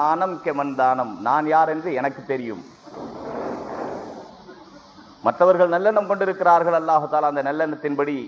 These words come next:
துனியாவிலும் செழிப்பாக்கி, ஆகிரத்தையும் செழிப்பாக்கி வைக்க வேண்டும். சகோதரர்களே, இந்த மஸ்ஜிதினுடைய ஆரம்பத்திலிருந்து, அதாவது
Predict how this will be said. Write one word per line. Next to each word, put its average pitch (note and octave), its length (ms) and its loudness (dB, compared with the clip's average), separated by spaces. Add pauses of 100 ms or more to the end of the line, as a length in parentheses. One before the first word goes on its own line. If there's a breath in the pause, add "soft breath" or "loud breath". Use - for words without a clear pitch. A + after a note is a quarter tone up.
(160)
துனியாவிலும் C#3 520 0
செழிப்பாக்கி, B2+ 600 2
ஆகிரத்தையும் A#2+ 500 -4
செழிப்பாக்கி A2+ 480 -4
வைக்க G#2+ 240 -6
வேண்டும். A2+ 260 -2 (920)
சகோதரர்களே, D#3+ 520 2 (500)
இந்த D#3 200 0
மஸ்ஜிதினுடைய D3+ 560 -2 (200)
ஆரம்பத்திலிருந்து, D3 800 0 (840)
அதாவது C3 280 4